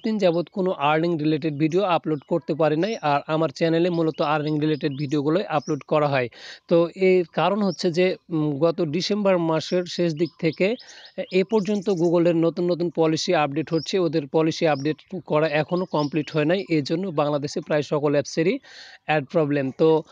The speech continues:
এজন্য ভিডিও আপলোড করি নাই যে আপনারা অ্যাপসগুলোকে ইনস্টল করবেন, ইনস্টল করে সময় দিয়ে আবারও কাজ করতে যাবেন, অ্যাকাউন্ট করবেন, কিন্তু আপনারা সফলতা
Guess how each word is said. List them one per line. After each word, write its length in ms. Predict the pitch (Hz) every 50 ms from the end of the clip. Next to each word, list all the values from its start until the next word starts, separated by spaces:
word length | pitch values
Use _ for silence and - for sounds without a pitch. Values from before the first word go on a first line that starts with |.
| - - - -
এজন্য 340 | - 175 180 180 226 220 220 202
ভিডিও 260 | 165 190 180 202 190
আপলোড 300 | 180 160 - 185 175 - -
করি 180 | 190 170 170
নাই 160 | 165 208 208 190
যে 120 | 143 170
আপনারা 280 | 160 156 - 170 165 170
অ্যাপসগুলোকে 640 | 165 160 156 - - - 196 175 180 156 - 175
ইনস্টল 360 | 170 165 160 - - 190 175
করবেন, 360 | 151 - 180 170 165 185 180 170
ইনস্টল 400 | 160 165 147 - - 185 165 160
করে 220 | - 180 165 170
সময় 360 | 156 - 165 165 160 165 165
দিয়ে 280 | 151 139 165 170 170 170
আবারও 480 | 156 151 147 143 160 160 165 165 160 147 -
কাজ 260 | - 165 156 160 139 -
করতে 300 | - 165 143 - 165 156
যাবেন, 240 | 165 165 156 156
অ্যাকাউন্ট 400 | 156 151 135 - 156 156 156 143
করবেন, 300 | - 170 160 151 180 196
কিন্তু 360 | 202 - 170 165 156 131 - 175
আপনারা 320 | 151 135 - 151 151 151
সফলতা 580 | - - 170 151 131 147 151 151 - 190 226